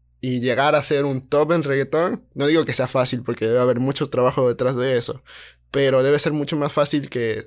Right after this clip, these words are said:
llegar a ser Bad Bunny que llegar a ser, eh, una banda como Metallica, eh, por un ejemplo para que, que se, como que se entienda, porque los, digamos, eh, Metallica es una de las bandas más grandes a nivel mundial, o digamos, ah, por no decir Metallica, Iron Maiden,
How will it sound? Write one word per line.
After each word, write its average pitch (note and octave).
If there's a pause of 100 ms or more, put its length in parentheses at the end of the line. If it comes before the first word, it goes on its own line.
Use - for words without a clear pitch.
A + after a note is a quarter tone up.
llegar B2+
a C3
ser D3+
Bad D#3
Bunny D#3+ (280)
que C3+
llegar C3
a C#3
ser, B2+ (420)
eh, B2+ (100)
una C#3
banda C#3+
como B2
Metallica, A2+ (140)
eh, -
por B2+
un C3+
ejemplo B2+
para -
que, -
que A#2+
se, -
como A#2+
que -
se A#2+
entienda, A#2
porque A#2+
los, B2
digamos, C3 (540)
eh, -
Metallica D3
es E3
una D#3
de D3
las C#3+
bandas C#3
más C#3
grandes B2+
a C3
nivel A#2+
mundial, D3
o C#3
digamos, D3+
ah, A2+
por D#3
no F3
decir E3+
Metallica, B2+ (140)
Iron C3+
Maiden, C#3